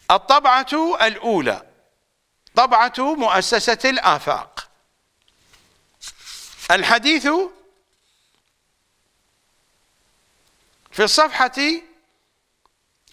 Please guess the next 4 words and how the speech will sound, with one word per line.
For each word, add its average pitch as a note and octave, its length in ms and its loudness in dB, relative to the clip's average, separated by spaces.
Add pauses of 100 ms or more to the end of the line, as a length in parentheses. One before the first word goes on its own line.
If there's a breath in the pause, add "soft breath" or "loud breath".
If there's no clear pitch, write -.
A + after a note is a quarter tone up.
(140)
الخامسة A3 840 0
والثلاثين. A3 840 0 (1300)
أقرأ B3+ 460 2
عليكم C4+ 680 0